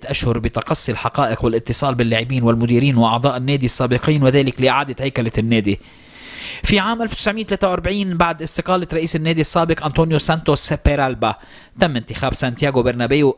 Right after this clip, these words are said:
رئيساً لريال مدريد، وبدأ بعد فعلياً مشاريعه وتحقيق أفكاره لإعادة هيبة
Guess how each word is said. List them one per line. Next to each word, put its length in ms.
رئيساً 400
لريال 400
مدريد، 460
وبدأ 480
بعد 300
فعلياً 440
مشاريعه 480
وتحقيق 500
أفكاره 500
لإعادة 500
هيبة 220